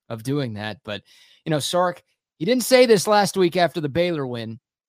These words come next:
but a couple of times after wins this season, he's talked about other teams doing things that they weren't prepared for.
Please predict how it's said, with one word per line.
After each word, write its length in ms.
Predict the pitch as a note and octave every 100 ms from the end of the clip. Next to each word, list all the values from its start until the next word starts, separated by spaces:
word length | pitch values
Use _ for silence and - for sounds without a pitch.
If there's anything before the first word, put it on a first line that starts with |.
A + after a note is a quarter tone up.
| _ -
but 260 | D#3 D3+ -
a 80 |
couple 340 | C3 G3 F#3+ F3+
of 120 | C#3+
times 420 | E3+ E3 D#3+ C#3+
after 300 | D#3 D3 D3
wins 240 | D#3 D3+ B2
this 180 | D3
season, 320 | - E3+ C#3 C3+
he's 160 | C3
talked 260 | D#3+ D3+ -
about 300 | C#3+ C#3 C#3
other 200 | D3+ D3+
teams 380 | C#3+ - D#3 C#3+
doing 260 | C#3 D3 C#3+
things 340 | C#3+ D3 C#3+
that 160 | C#3 -
they 120 | C#3
weren't 240 | D3 D3 -
prepared 440 | B2 C3+ D3+ D#3
for. 340 | F3+ F#3+ G3+